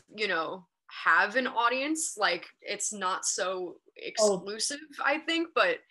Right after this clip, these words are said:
Speaker 2: They're also, they're super good about that. Their algorithm is super good
Speaker 1: Right.
Speaker 2: at getting people hooked. 'Cause I remember
Speaker 1: Sure.
Speaker 2: I had been off TikTok for a really long time, and then I made, like, two TikToks in a row. And so I think TikTok realized, like, "Oh, he's trying to make content."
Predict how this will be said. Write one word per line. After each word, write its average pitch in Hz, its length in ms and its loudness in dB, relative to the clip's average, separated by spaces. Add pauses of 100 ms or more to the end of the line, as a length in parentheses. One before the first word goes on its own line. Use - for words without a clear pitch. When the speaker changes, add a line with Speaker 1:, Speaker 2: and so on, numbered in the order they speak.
(380)
Speaker 2:
They're 233 180 6
also, 269 380 6
they're 208 180 2
super 214 340 -2
good 175 180 2
about 139 260 -4
that. 147 180 -8
Their 175 140 2
algorithm 185 600 0
is 151 160 -6
super 160 360 -6
good 151 40 -6
Speaker 1:
Right. 170 180 0
Speaker 2:
at - 80 -14
getting 139 240 -4
people 127 300 -12
hooked. - 460 -8 (220)
'Cause 147 140 -8
I 135 100 -2
remember 156 320 -2
Speaker 1:
Sure. 147 160 -2
Speaker 2:
I 131 100 -6
had 139 100 -6
been 160 140 -2
off 131 360 -4
TikTok 131 460 -8
for 127 160 -8
a 120 40 -8
really 120 220 -6
long 117 280 -8
time, 123 500 -10
and 120 180 -14
then 117 420 -12 (460)
I 131 160 -4
made, 127 420 -8
like, 123 260 -8
two 147 180 -10
TikToks 135 580 -4
in 127 80 -8
a 117 80 -10
row. 113 520 -4 (360)
And 143 140 -10
so 151 120 -2
I 135 80 0
think 147 240 -8
TikTok 135 420 -4
realized, 127 600 -6
like, 110 220 -8 (100)
"Oh, 202 140 8
he's 185 220 -2
trying 175 280 0
to 156 60 -6
make 143 200 -6
content." 151 540 -6